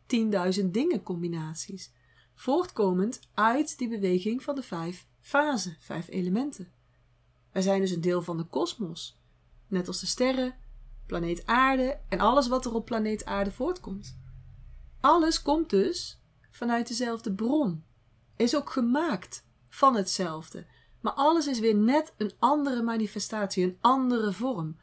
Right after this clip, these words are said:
van die kosmische power. Groei en ontwikkeling op persoonlijk niveau is dus ook altijd een kwestie van het balanceren van de energie, van de vijf elementen binnen die personen, aldus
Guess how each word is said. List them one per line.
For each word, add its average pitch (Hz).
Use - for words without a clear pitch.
van 247
die 208
kosmische 190
power. 220
Groei 330
en 233
ontwikkeling 226
op 190
persoonlijk 190
niveau 180
is 294
dus 247
ook 233
altijd 320
een 208
kwestie 254
van 214
het 185
balanceren 247
van 208
de 202
energie, 196
van 196
de 196
vijf 226
elementen 233
binnen 247
die 185
personen, 208
aldus -